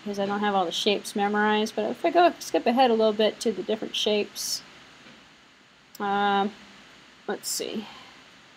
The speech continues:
We're gonna, we're gonna come back, don't worry. Uh, here's some, how about a cylinder, a sphere, and a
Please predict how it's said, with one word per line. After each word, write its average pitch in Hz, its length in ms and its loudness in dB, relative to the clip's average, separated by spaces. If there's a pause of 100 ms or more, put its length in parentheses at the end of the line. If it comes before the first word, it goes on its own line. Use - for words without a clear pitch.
(480)
We're 220 100 -4
gonna, 208 280 0
we're 226 80 2
gonna 220 140 4
come 220 200 0
back, 196 360 4
don't - 180 -4
worry. 208 360 0 (1160)
Uh, 202 540 0 (200)
here's 359 180 6
some, 262 120 0
how 311 260 6
about 285 180 8
a 214 40 2
cylinder, 294 720 4
a 220 60 2
sphere, 285 520 2
and 220 80 2
a - 60 -6